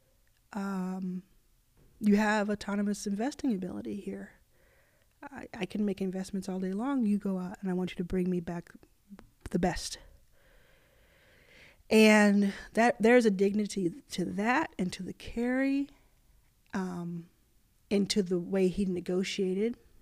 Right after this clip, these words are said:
Let's talk about that for a second. So Mark Cuban is formi-, formidable. He's tall, he's, uh, an athlete, so he's kind of a big guy. He's rich,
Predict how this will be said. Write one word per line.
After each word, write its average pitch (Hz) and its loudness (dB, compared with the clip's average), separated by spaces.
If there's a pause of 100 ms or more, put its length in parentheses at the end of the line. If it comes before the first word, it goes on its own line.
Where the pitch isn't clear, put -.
(560)
Let's 202 -14
talk 240 -6
about 185 -8
that 214 -8
for - -8
a - -8
second. - -16 (580)
So 247 4
Mark 311 6
Cuban 214 4
is 190 0
formi-, 202 0
formidable. 208 4 (1300)
He's 175 -2
tall, 269 4
he's, 190 2
uh, 175 0
an 190 -6
athlete, 247 0
so 190 0
he's 180 -2
kind 196 -4
of 190 -6
a 208 -8
big 220 -4
guy. 220 -2 (640)
He's 185 0 (280)
rich, 233 2